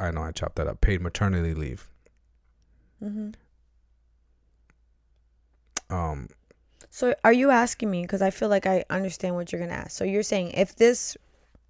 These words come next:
Speaker 2: constitutional right gets overturned, but then all the support that we are lacking right now, which is, you know, right to contraceptive, um, you know, prenatal health care, uh, paid maternity leave, if all these things are then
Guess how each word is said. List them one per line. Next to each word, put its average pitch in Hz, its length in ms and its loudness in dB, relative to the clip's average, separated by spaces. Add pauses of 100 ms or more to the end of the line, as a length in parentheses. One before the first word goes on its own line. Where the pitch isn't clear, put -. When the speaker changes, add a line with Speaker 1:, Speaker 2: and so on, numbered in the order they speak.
(120)
Speaker 2:
constitutional 214 800 -4
right 170 260 6
gets 175 280 2
overturned, 175 680 -2 (400)
but 190 160 0
then 190 240 2 (640)
all 233 160 10
the 233 100 0
support - 440 2
that 196 120 4
we 190 140 2
are 185 80 6
lacking 185 440 2
right 156 200 -6
now, 156 240 -4
which 165 260 -2
is, 160 320 -2
you 180 100 -4
know, 165 100 -4
right 175 260 4
to - 180 -2 (300)
contraceptive, - 1040 -2
um, 170 220 -4 (120)
you 180 160 -2
know, 160 360 -4
prenatal 185 840 4 (300)
health 190 320 4
care, 160 420 2 (360)
uh, 160 200 6
paid 196 300 6
maternity 190 480 0
leave, 160 280 -4
if 180 120 -4
all 214 160 8
these 233 200 2
things 226 220 2
are 196 100 4
then 175 460 0